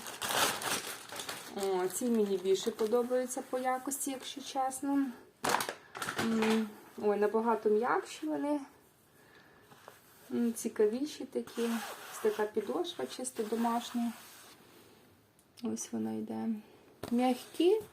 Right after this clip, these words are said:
легесенькі, саме те, що потрібно. Ці набагато м'якші. Так. Замовила.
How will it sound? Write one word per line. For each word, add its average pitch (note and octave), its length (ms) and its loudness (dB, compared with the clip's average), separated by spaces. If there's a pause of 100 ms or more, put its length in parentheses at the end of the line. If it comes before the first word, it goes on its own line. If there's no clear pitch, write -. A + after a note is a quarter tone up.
(500)
легесенькі, C4 920 2
саме C4+ 320 -4
те, A#3+ 180 -4
що A#3 160 -8
потрібно. G#3 720 -2 (720)
Ці - 160 -2
набагато G#3+ 520 2
м'якші. G#3 580 -2 (1600)
Так. A3 340 2 (1700)
Замовила. C#4 1000 4